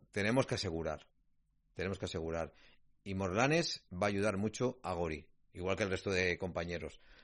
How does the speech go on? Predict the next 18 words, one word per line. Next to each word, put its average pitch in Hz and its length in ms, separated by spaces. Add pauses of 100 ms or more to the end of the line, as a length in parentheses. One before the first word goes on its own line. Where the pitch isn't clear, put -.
(360)
Pero 104 260
que 101 180
yo 120 160
no 147 200
digo 143 360
que 107 120
Gori 123 200
no 123 120
vaya 113 160
a - 20
jugar 101 300
más. 85 440 (1120)
Pero 107 140
es 117 80
un 135 60
futbolista 120 800 (500)
que 95 180
yo 135 320